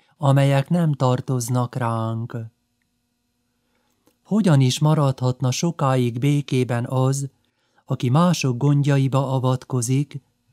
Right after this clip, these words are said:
aki keresi a külső alkalmakat, aki csak kissé vagy ritkán szedi össze magát bensőleg?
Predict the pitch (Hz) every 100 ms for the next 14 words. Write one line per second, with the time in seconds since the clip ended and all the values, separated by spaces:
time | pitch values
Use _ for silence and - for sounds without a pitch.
0 | _ _ _ 127 - 127 165 160 151 151
1 | 131 123 147 147 143 147 147 143 139 135
2 | 139 139 139 139 147 147 160 156 _ _
3 | _ _ _ _ - 135 143 151 139 -
4 | 170 - - 139 147 - _ _ - 139
5 | 135 - 185 - - 156 151 - 165 143
6 | 143 165 175 - 143 131 147 139 143 135
7 | 135 139 127 - 120 117 113 117 113 113
8 | 110